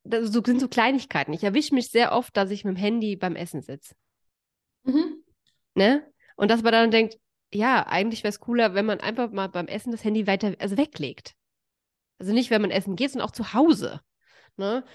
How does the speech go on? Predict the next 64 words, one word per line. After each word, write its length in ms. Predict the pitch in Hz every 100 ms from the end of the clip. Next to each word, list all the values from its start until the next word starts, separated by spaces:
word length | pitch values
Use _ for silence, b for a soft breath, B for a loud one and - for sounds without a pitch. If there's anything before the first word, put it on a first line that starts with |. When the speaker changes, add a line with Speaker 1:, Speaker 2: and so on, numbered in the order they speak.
| B B
Speaker 1:
Und 160 | 190 208
das, 260 | 208 -
also 160 | - 202
da 120 | 214
muss 160 | 240 269
man 160 | 247
so 100 | 226
auf 180 | 247 262
sich 240 | - 240 233
mal 140 | 208
so 60 | 202
im 80 |
Alltag 420 | - 233 240 202 -
gucken. 280 | 339 208
Oder 180 | 180 196
wie 40 | 226
du 120 | 262
gerade 240 | 208 202
angesprochen 560 | 240 302 302 180 190 185
hast, 140 | 170
so 60 | 196
Netflix, 580 | 190 175 - 156 - 202
ne? 120 | 214 B B B
Wenn 120 | 240
man, 220 | 269 247 - _ -
und 80 |
ich 80 | 220
denk 180 | 247 -
auch 120 | 233
so, 120 | 208
man 140 | 180 190
darf 180 | 247 254
ja 80 | 208
nicht 180 | 202
alles 160 | 175 202
verteufeln, 540 | 165 - 208 240 240
ist 100 | 190
ja 80 | 170
schön. 340 | 170 247 254 208
Ich 180 | -
leg 220 | 196 202 190
mich 140 | 180
auch 100 | 233
total 300 | 226 226 220
gern 180 | 220 214
mal 120 | 190
auf 100 | 196
die 120 | 202
Couch 400 | - 208 208 202
und, 240 | - 185 -
ähm, 300 | 170 175 175
bei 120 | 180
mir 140 | 208 202
läuft 180 | 202
in 60 | 180
der 100 | 185
Regel 200 | 180 185
immer 260 | 214 240 -
True 240 | 226 220
Crime, 360 | - 190 214 240
wenn 100 | 240
ich 60 |
alleine 340 | 226 220 220 226
bin. 200 | 226